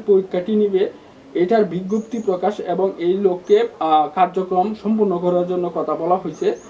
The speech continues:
এবং দুই নাম্বারে দেখুন, আহ, যে বিজ্ঞপ্তিটা রয়েছে, এটাই হচ্ছে,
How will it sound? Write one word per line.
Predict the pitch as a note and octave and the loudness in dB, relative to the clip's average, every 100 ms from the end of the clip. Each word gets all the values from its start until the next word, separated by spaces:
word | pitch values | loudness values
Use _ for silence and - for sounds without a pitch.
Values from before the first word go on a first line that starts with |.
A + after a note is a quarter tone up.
| - - | -18 -2
এবং | F3+ A#3 G3+ | 0 2 2
দুই | G3+ | 2
নাম্বারে | A#3+ C4 A#3+ F#3+ | 2 4 4 4
দেখুন, | F#3 E3+ F3+ C#4 - | -2 -6 -6 -6 -6
আহ, | F#3 | -2
যে | F3+ | -2
বিজ্ঞপ্তিটা | F#3 F#3+ F#3+ F#3+ E3+ | -2 -2 -4 -4 -6
রয়েছে, | D3+ E3 G3+ | -4 -2 -2
এটাই | F#3+ D#3+ F#3 F#3+ | -2 -2 -4 -6
হচ্ছে, | F#3+ - G3+ G#3+ | -6 -2 -2 -2